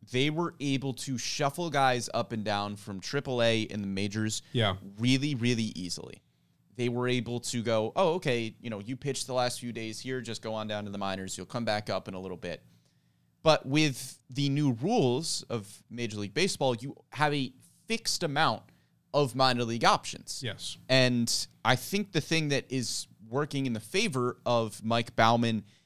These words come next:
Speaker 1: and of Jacob Webb, as Evan on YouTube mentions, Mike Baumann out of minor league options.
Speaker 2: Yes.
Speaker 1: Which could give him a leg up to start the season at the big league level. Jacob Webb out of minor league options. So Mike Baumann and Jacob Webb could work their way into,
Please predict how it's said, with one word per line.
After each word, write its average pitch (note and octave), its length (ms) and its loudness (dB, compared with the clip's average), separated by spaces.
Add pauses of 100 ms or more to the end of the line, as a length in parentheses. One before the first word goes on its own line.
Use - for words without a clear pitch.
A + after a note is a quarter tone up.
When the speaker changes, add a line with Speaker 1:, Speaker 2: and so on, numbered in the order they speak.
(280)
Speaker 1:
and A#2+ 640 4
of A2+ 220 6
Jacob G#2 380 0
Webb, D#3 280 8
as A2 240 2
Evan B2+ 260 4
on G#2+ 160 0
YouTube A#2+ 360 -2
mentions, G#2 360 -2
Mike C#3 200 0
Baumann C#3+ 340 6 (400)
out F3 300 6
of E3 180 6
minor D3 300 2
league C3+ 160 2
options. - 580 2
Speaker 2:
Yes. - 360 -12 (100)
Speaker 1:
Which D3+ 220 -8
could D3 220 0
give D3+ 200 2
him D3+ 240 0
a C3 120 2
leg B2 280 4
up C3+ 240 6 (460)
to C3+ 200 2
start - 600 6
the B2+ 80 -4
season B2 580 0 (340)
at C#3+ 160 2
the C#3 60 -6
big A#2+ 240 -2
league A2 200 -2
level. C#3+ 260 2
Jacob C#3 400 -2
Webb C3 340 4 (440)
out D#3+ 340 4
of C#3 180 4
minor C3 240 4
league A#2 220 2
options. - 640 2
So C#3 300 2
Mike C3+ 340 0
Baumann E3 340 2
and A#2 120 -4
Jacob C3 360 -4
Webb A#2 300 2
could F3+ 260 -6
work D#3 220 -6
their B2 160 -2
way A#2 300 0
into, G#2+ 640 -4